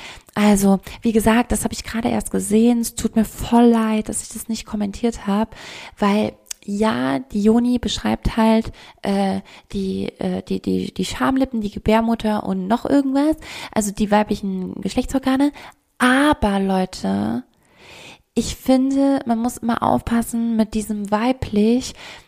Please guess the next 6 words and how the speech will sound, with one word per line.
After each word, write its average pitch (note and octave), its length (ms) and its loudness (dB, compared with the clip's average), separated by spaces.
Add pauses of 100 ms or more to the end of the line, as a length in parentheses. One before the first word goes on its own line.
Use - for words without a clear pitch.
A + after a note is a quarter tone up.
(100)
weil A3 340 2
es - 180 -4
gibt - 260 -6
ja A3+ 160 0
auch - 180 -2
Männer A3+ 880 -2